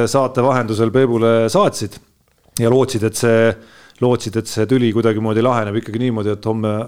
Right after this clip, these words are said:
homme on Pärnus kohtumine, kus Peep peatreeneri koha peal ka on, aga, äh, osaliselt kantud nendest samadest sündmustest on meie esikirjasaatja, äh, Priidik, teadlane, äh, saatnud meile küsimuse,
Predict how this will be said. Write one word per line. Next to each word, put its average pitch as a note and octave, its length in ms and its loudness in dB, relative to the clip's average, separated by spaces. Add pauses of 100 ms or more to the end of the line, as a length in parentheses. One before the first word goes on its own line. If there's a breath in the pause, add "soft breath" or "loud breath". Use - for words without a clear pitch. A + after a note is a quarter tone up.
(160)
homme A2+ 400 -4 (280)
on A#2+ 200 -8
Pärnus A#2 320 -4
kohtumine, G#2 500 -4
kus G#2 200 -8 (420)
Peep A#2 260 -8
peatreeneri A2 540 -4
koha A#2+ 160 0
peal G#2+ 160 -6
ka D3 80 2
on, E3+ 160 0 (280)
aga, C#3 280 0 (500)
äh, B2 420 -8
osaliselt A#2+ 520 -2
kantud C#3+ 320 -2
nendest A2+ 240 -4
samadest C3 400 0
sündmustest C3+ 560 -2
on A#2 160 -2
meie A#2 240 0 (680 loud breath)
esikirjasaatja, A#2+ 1080 2 (140)
äh, A#2 640 -10
Priidik, F#3 480 -2 (120)
teadlane, G2+ 460 -2 (720)
äh, G#2 160 -4
saatnud G#2+ 380 -2
meile A2 160 -2
küsimuse, A2 600 0